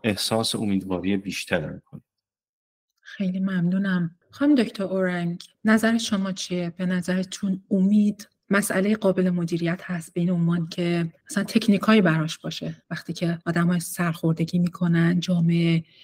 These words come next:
Speaker 2: با، اه، دشواری‌های م-، در واقع متعددی، اه، مواجهه که فقط هم به بعد سیاسی محدود نمیشه، که به افراد کمک کنه تو این شرایط دشوار و پرفشاره،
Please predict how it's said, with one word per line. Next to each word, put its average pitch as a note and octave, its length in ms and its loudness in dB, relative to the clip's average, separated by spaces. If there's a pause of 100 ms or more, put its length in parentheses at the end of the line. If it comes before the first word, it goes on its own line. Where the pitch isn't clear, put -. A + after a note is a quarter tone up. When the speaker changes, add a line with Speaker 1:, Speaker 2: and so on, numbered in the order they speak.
(320)
Speaker 2:
با، F3+ 560 0
اه، E3+ 280 0
دشواری‌های E3 560 2
م-، E3+ 220 -4
در D#3+ 180 -4
واقع D#3 260 -4
متعددی، E3+ 1040 0 (240)
اه، D3+ 400 -4 (240)
مواجهه D#3+ 880 0
که D#3+ 320 -4
فقط D3+ 280 0
هم D3+ 180 2
به D3+ 160 2
بعد D#3 300 0
سیاسی D#3+ 440 -2
محدود D#3+ 440 0
نمیشه، F3+ 520 0 (120)
که - 80 -10
به C#4 100 8
افراد D4+ 280 6
کمک B3+ 400 10
کنه G#3 380 6
تو - 200 -14
این G3+ 120 4
شرایط G3 500 -2
دشوار F#3+ 560 -4
و F#3+ 60 -4
پرفشاره، F#3 960 -2